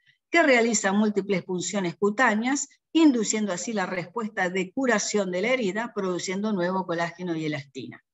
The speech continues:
¿sí? Ya sea nano o ya sea, vamos a decir, los otros cartuchos con las distintas, eh, agujitas. Beneficios. Primero, no necesito anestesia. ¿Mm?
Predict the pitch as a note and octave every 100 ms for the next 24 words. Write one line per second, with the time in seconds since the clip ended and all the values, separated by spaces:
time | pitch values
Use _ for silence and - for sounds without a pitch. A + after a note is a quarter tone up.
0 | _ - - F#3 - - D3+ - C#3+ E3+
1 | C#4 E4 G4+ G4 _ F3 E3 F3+ F3 F#3
2 | G3 C#4 - _ _ - E3 F#3 G#3 F3+
3 | G#3+ G3+ E3 F3 E3+ D#3+ E3 E3+ F3+ A3+
4 | F3 D#3+ D#3 D3+ D#3 D3+ - - D#3+ D3
5 | D3 C#3 B2+ - _ - D#3+ E3 - D#3
6 | B2 B2+ - _ _ _ _ _ _ C4
7 | C#4+ C4+ C4 E3+ C#3+ D3 D3 - G#3 F3
8 | E3 F3+ B3 B3+ A#3 G#3+ A3+ A3 G3+ -
9 | E3+ C#3 - G#2+ - _ _ _ _ _
10 | - E3 G3+ B3